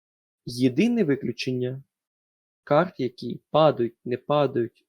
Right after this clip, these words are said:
на цей момент, на сьогоднішній день,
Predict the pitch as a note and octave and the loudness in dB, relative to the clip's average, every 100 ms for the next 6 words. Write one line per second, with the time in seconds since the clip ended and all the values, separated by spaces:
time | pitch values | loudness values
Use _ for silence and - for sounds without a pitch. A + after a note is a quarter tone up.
0 | _ B2 A#2+ - D3+ F#3+ F#3 E3 A#2+ C#3 | _ -4 -4 -2 2 2 2 0 -2 -6
1 | - B2+ B2 - C3 C#3+ D#3+ - - - | -6 -4 -4 -2 0 0 -2 -4 -6 -6
2 | - | -10